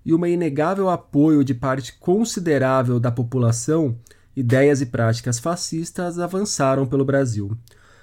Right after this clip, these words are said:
Laerte é um nome consagrado dos nossos quadrinhos. Dentre suas séries e personagens marcantes, se destacam os Piratas do Tietê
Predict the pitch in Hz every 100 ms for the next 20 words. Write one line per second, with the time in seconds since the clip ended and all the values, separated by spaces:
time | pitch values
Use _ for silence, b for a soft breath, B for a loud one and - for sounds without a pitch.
0 | b 196 165 160 165 165 160 156 165 -
1 | 202 - 160 131 139 151 147 147 143 131
2 | - - 151 131 127 127 120 - _ b
3 | b b - 127 120 120 135 120 - 143
4 | 139 127 120 127 127 120 117 113 123 135
5 | 131 127 151 156 120 113 - - 160 160
6 | - 147 147 147 131 123 - 143 147 143
7 | 131 117 117 - 117 117 147 156